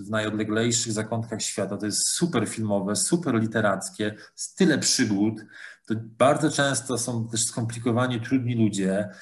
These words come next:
nie zawsze, bardzo często nie związani z Kościołem, często świeccy misjonarze,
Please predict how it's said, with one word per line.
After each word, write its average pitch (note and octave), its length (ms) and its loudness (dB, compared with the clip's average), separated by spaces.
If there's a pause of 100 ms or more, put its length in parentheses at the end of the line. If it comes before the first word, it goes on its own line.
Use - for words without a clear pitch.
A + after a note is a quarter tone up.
(440)
nie B2+ 300 4
zawsze, C#3 760 2
bardzo C3 300 4
często C3 400 0
nie C3 160 4
związani B2 480 0
z A2+ 80 -2
Kościołem, A#2+ 540 0
często A#2 340 -4
świeccy - 540 0
misjonarze, G2 840 -2